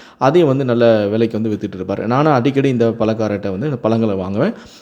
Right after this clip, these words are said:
நல்ல தரமாவும் இருக்கும், நல்ல குவாலிட்டியாவும் இருக்கும், டேஸ்ட்டாவும் இருக்கும். அடிக்கடி நான் அந்த, அந்த பழக்காரர்கிட்ட தான் நான் பழமும் வாங்குவேன்.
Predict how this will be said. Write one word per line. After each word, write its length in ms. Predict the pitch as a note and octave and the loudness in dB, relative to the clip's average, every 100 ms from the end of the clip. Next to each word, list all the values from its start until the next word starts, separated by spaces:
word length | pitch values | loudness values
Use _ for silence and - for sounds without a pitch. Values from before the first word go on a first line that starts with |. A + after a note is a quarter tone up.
| _ | _
நல்ல 300 | C3+ D3+ E3+ | 2 4 6
தரமாவும் 480 | C3+ B2 B2+ B2+ B2+ | 4 2 2 0 0
இருக்கும், 240 | A2 A#2 | -2 -4
நல்ல 200 | C#3 A#2+ A#2 | -2 -2 0
குவாலிட்டியாவும் 480 | A#2 A#2+ A2+ A#2 A2 | 2 2 2 2 0
இருக்கும், 280 | G#2 D3+ C#3 | -2 -4 -2
டேஸ்ட்டாவும் 340 | A#2 A2+ A2 | -2 -2 -6
இருக்கும். 300 | F#2+ B2 G3 | -6 -6 -4
அடிக்கடி 380 | D3+ C3 C#3 C3 | 0 0 2 2
நான் 200 | A#2 G#2 | 0 -2
அந்த, 40 | |
அந்த 220 | G2+ G#2 G2 | -4 -4 -4
பழக்காரர்கிட்ட 400 | G#2 A2+ A2+ F#2+ | -2 -2 -4 -4
தான் 100 | C#3 | -4
நான் 120 | D3 | -4
பழமும் 300 | - G2+ B2+ | -4 -2 -2
வாங்குவேன். 360 | G2 F#2 A2 | -2 -2 -2